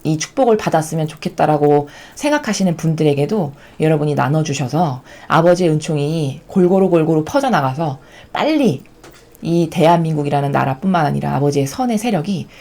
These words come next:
더 이상 악에게 속아서 유린당하는 일이 덜하도록, 이 피해가 덜하도록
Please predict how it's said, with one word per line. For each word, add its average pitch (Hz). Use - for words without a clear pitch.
더 180
이상 185
악에게 151
속아서 220
유린당하는 151
일이 147
덜하도록, 170
이 170
피해가 294
덜하도록 156